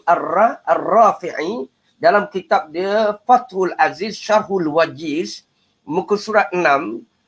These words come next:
uh, jilid, uh, baik, maaf, jilid yang keenam, muka surat tiga ratus empat, tiga ratus lima, ada menyebut di situ bahawa lawi atakafatul mar'atu, panjang, saya terus kepada terjemah,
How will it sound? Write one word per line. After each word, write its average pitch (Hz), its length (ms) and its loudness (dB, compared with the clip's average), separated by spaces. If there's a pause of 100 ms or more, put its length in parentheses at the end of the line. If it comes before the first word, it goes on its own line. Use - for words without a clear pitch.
(280)
uh, 143 340 4
jilid, 226 400 -2
uh, 160 240 6
baik, 147 240 -4
maaf, 160 400 0
jilid 170 400 -6
yang 190 160 -2
keenam, 160 560 -2 (320)
muka 170 320 -4
surat 220 240 0
tiga 185 240 -2
ratus 180 400 0
empat, 160 480 -2
tiga 180 320 0
ratus 170 160 -4
lima, 156 480 -4
ada 208 320 0
menyebut 190 600 0
di 180 120 -4
situ 202 400 -6
bahawa 170 800 2 (760)
lawi 175 320 4 (160)
atakafatul 196 880 0
mar'atu, 190 720 0
panjang, 156 400 0
saya 170 240 -4
terus 185 240 -6
kepada 160 320 0
terjemah, 143 560 -4